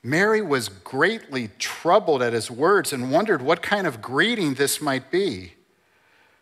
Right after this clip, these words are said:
But the angel said to her, 'Do not be afraid,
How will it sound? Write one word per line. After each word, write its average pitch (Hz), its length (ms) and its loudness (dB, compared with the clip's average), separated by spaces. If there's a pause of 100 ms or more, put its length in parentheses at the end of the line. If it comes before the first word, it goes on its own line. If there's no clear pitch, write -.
(180)
But 135 160 -4
the 135 120 -2
angel 151 360 0
said 160 320 0
to 147 100 0
her, 117 400 -2 (560)
'Do 131 160 2
not 135 320 2
be 139 140 -2
afraid, 123 680 -2